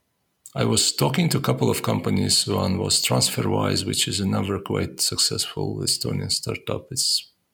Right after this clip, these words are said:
maybe more successful than Pipedrive, uh, nowadays. And, uh, and Pipedrive, uh, approached me, uh, as well. And, uh, I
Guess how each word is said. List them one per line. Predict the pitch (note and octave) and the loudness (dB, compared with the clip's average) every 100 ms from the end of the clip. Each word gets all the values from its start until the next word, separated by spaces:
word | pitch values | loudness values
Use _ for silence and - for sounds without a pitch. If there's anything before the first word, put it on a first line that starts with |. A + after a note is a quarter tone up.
| _ _ | _ _
maybe | - E2+ - G2+ - - - - _ | -8 -6 -4 -4 -6 -12 -14 -16 _
more | A2+ F#2+ | 0 0
successful | - - B2+ A2+ C3 A#2 | 0 0 2 0 0 0
than | G2+ F#2+ | 0 0
Pipedrive, | A2+ G#2+ B2+ B2+ B2+ - - | -2 0 0 0 -2 -6 -10
uh, | C#3 A#2+ B2+ | -4 -4 -2
nowadays. | - A#2+ A#2 A#2 B2 A#2 - - - - - - - - | -2 -2 -2 -2 -2 -2 -4 -8 -10 -8 -8 -10 -16 -8
And, | - G2 F#2 F#2 F#2 | -2 0 0 -2 -4
uh, | A2 G2 F#2+ F#2+ F#2+ - - - _ | -2 0 0 -2 -4 -8 -18 -20 _
and | - G2+ - | -8 -6 -6
Pipedrive, | - C3 F#2 - F#2 F#2+ - - - | 0 0 2 2 2 0 -2 -4 -2
uh, | F#2+ F#2 F#2 G2 - | 0 2 0 0 -4
approached | - - A#2 A2 G#2+ - - | -6 -4 -2 0 2 0 0
me, | - G#1 G1+ G2+ - _ _ _ | -2 0 0 -2 -6 _ _ _
uh, | G2 G2+ G#2 - | -10 -6 -6 -2
as | F#2+ A2 | 0 2
well. | D3+ E3+ A#2 - - _ - - - - _ _ _ _ - - | 2 2 2 -2 -10 _ -20 -20 -20 -20 _ _ _ _ -8 0
And, | G#2+ G2+ F#2+ | 2 2 2
uh, | G#2+ G2 | 0 2
I | G2 | 2